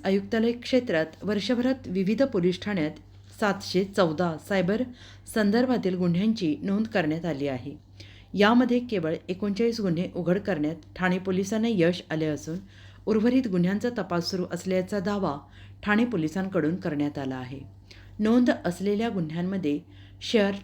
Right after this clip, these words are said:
ट्रेडिंग गुन्ह्यांची संख्या देखील मोठी आहे. गेल्या काही वर्षात सायबर गुन्हेगारांनी आपला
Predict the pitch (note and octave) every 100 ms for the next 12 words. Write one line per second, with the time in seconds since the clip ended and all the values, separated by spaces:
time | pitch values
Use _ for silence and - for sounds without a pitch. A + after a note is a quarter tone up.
0 | - F3 E3 F3+ F3+ F3 F#3+ G3 A#3 A#3
1 | E3+ F3+ F3 F3 A3+ A3+ D#3+ - D#3+ C3+
2 | C3 C#3+ - - - - - F#3+ G3+ A#3
3 | B3+ C4+ C4 B3+ C4 B3+ A#3 F3+ G#3 G3+
4 | F3+ F3+ F#3+ G3+ G#3+ D3+ - - G3+ G3
5 | F3